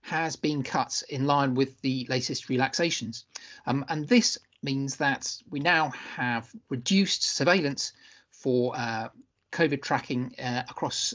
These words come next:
the U K. Now, one of the big advantages of Covidence U K is that we're independently funded, and so that allows us to continue to monitor new infections,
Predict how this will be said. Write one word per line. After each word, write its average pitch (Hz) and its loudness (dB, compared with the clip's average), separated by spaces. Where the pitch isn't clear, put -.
the 120 -4
U 113 0
K. 117 -6
Now, 139 0
one 180 2
of 147 2
the 139 6
big 170 6
advantages 170 4
of - -10
Covidence 131 -6
U 127 -4
K 170 -2
is 147 -6
that 160 -8
we're 127 2
independently 139 -2
funded, 143 -4
and 143 0
so 180 4
that 214 2
allows 170 4
us 127 -4
to 156 -4
continue 180 6
to 147 -6
monitor 135 -4
new 135 -2
infections, 131 -6